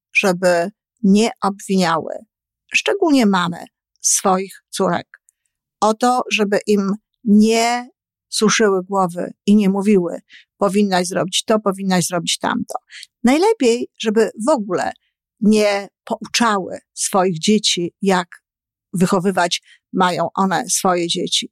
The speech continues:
Jeśli, to z miłością i w taki sposób, który nie będzie żadnym nakazywaniem, rozkazywaniem,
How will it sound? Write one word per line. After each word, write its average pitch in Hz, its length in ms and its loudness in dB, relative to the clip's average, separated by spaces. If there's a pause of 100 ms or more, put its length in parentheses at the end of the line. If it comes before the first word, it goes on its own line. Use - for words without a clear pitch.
(120)
Jeśli, 214 580 0 (380)
to 208 200 2 (100)
z - 120 -8
miłością 202 640 0 (140)
i - 80 -8
w - 80 -6
taki 220 280 0
sposób, 190 480 -2 (400)
który 208 360 2 (120)
nie 220 220 4
będzie 233 600 0 (100)
żadnym 190 540 -2 (140)
nakazywaniem, 190 1000 0 (440)
rozkazywaniem, 190 1300 0